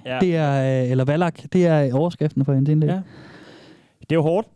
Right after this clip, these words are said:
Speaker 1: Det er jo, øh, valak, som... Jeg t-, jeg er ret sikker på, at det er en, øh, en kastreret, øh, hingst.
Speaker 2: Ja.
Speaker 1: Den har fået
Speaker 2: Nå,
Speaker 1: kappet,
Speaker 2: flot,
Speaker 1: øh,
Speaker 2: Steffen. Ja, ja.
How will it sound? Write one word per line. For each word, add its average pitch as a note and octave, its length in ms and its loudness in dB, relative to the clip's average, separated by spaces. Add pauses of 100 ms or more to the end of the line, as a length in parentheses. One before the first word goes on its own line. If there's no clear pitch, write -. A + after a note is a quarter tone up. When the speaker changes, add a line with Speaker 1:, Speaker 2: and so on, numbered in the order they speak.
(180)
Speaker 1:
Det D#3+ 40 0
er E3+ 60 2
jo, D#3 180 2
øh, C3+ 320 0
valak, G#3+ 280 0
som... D3+ 420 -2 (540)
Jeg D3+ 200 -6
t-, - 180 -16
jeg D3+ 60 -4
er C#3 100 -4
ret F3 120 -4
sikker D3 140 -4
på, C#3+ 140 0
at B2+ 300 -4
det C#3 120 -2
er B2+ 120 0
en, B2 180 0
øh, A#2+ 360 0
en A#2+ 160 -4
kastreret, B2+ 640 -2
øh, A2+ 60 -4
hingst. C3+ 320 -6
Speaker 2:
Ja. D#3 140 2 (220)
Speaker 1:
Den C3 80 -4
har B2+ 60 -2
fået B2+ 260 -4
Speaker 2:
Nå, A#2 80 -2
Speaker 1:
kappet, D#3 260 -2
Speaker 2:
flot, D#3+ 140 0
Speaker 1:
øh, B3 120 -6
Speaker 2:
Steffen. G3 320 -4
Ja, A#3 260 0
ja. C#4 80 -2